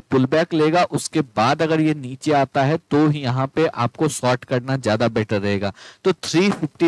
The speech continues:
नाइन, थ्री फिफ्टी एट इस range में कहीं पे हम लोग sort करने के लिए देखेंगे। Stop loss three sixty वन का रहेगा,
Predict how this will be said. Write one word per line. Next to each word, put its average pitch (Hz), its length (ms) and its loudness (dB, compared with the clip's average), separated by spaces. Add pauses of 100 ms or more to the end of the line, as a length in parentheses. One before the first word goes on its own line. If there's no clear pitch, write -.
नाइन, 170 300 -2
थ्री 160 240 -2
फिफ्टी 160 380 0
एट 165 240 -2
इस 147 180 0
range 143 260 0
में 147 160 -6
कहीं 135 240 -4
पे 139 100 -4
हम 139 100 -2
लोग 143 160 -2
sort 123 260 0
करने 131 260 -4
के 139 100 -4
लिए 139 100 -2
देखेंगे। 135 540 -4
Stop - 360 -2
loss 165 220 0
three 151 180 0
sixty 147 360 -4
वन 117 200 2
का 139 140 -2
रहेगा, 135 320 2